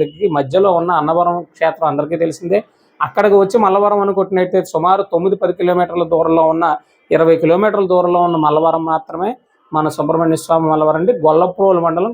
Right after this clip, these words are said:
కాకినాడ తాలూకా, కాకినాడ దగ్గర, అటు కాకినాడ, ఇటు అన్నవరం రెండు కూడా అందరికీ నోటెడ్ అయిన విలేజెస్. అలాగే షష్ఠికి, మంగళవారానికి విశేషమైన పూజా కార్యక్రమాలు జరుగుతాయి. ఈ మధ్యన చాగంటి కోటేశ్వరరావు గారు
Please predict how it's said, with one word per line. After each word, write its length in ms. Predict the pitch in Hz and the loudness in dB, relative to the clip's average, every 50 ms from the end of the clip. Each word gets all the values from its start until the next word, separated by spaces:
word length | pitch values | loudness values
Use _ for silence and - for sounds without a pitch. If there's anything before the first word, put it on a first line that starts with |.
| 233 _ | -6 _
కాకినాడ 400 | - 165 165 165 190 196 208 214 208 - - | -2 -2 -2 -2 -2 -2 -2 -2 -2 -2 0
తాలూకా, 300 | 180 170 165 160 - 151 - - | 0 0 0 0 -2 -4 -4 -2
కాకినాడ 400 | 151 156 147 156 165 160 160 147 147 139 | -2 -2 -2 -4 -4 -4 -4 -2 -2 -2
దగ్గర, 180 | 139 139 175 165 147 - - _ _ _ - | -2 0 0 -2 -2 -4 -8 _ _ _ -4
అటు 120 | - 160 170 - | -4 -2 2 2
కాకినాడ, 380 | 170 175 175 196 196 208 208 226 277 330 - 214 | 2 2 4 2 2 2 0 0 -2 -2 -4 -4
ఇటు 120 | 180 202 175 | -2 0 0
అన్నవరం 320 | 160 160 151 151 147 147 147 160 160 | 0 0 0 0 0 -2 -4 -6 -4
రెండు 180 | 170 175 185 202 180 | -2 0 0 0 0
కూడా 140 | 185 180 185 175 | 0 0 0 0
అందరికీ 260 | 165 165 170 165 175 170 160 | 0 -2 -2 -2 -2 -2 0
నోటెడ్ 260 | 160 160 160 165 160 160 | -2 -2 -2 -2 -2 -2
అయిన 100 | 156 156 151 | -2 -2 -2
విలేజెస్. 380 | 151 156 156 156 156 - - 220 233 - _ _ _ _ _ _ | 0 -2 -2 -2 -8 -8 -8 -8 -8 -8 _ _ _ _ _ _
అలాగే 340 | 175 156 165 175 170 180 170 151 147 - - _ _ _ _ - - | 2 4 4 4 6 4 4 2 0 -4 -12 _ _ _ _ -20 -8
షష్ఠికి, 520 | - - 156 135 - - - 226 185 226 240 247 226 202 | -4 -4 -4 -4 -4 -4 -4 -2 0 2 2 2 2 2
మంగళవారానికి 880 | 180 180 190 196 202 202 202 196 196 196 196 196 202 190 196 214 208 180 170 165 165 - _ _ _ - | 2 2 2 2 2 2 2 2 2 2 0 0 -2 -4 0 0 2 2 2 0 -4 -10 _ _ _ -16
విశేషమైన 600 | - - - - - 208 - 220 220 226 220 220 - 202 | -14 -12 -6 -4 -4 -2 0 0 2 2 2 2 2 2
పూజా 200 | 202 190 202 202 180 202 | 2 2 2 2 2 2
కార్యక్రమాలు 500 | 190 190 185 - 190 185 190 185 190 180 185 | 0 0 0 -2 0 0 2 2 2 2 0
జరుగుతాయి. 500 | 180 180 180 175 - 185 185 180 165 156 147 147 - _ _ _ _ _ | 0 0 -2 -2 0 2 2 4 4 2 0 -4 -8 _ _ _ _ _
ఈ 80 | 156 151 160 | -2 0 2
మధ్యన 240 | 170 165 165 202 202 180 | 2 2 2 2 2 2
చాగంటి 320 | 190 180 170 175 180 180 180 170 | 2 2 2 2 0 -2 0 0
కోటేశ్వరరావు 580 | 185 175 190 185 185 - 180 180 180 180 180 175 | 0 0 0 0 -2 -2 -2 0 2 2 4 4
గారు 120 | 175 170 | 2 2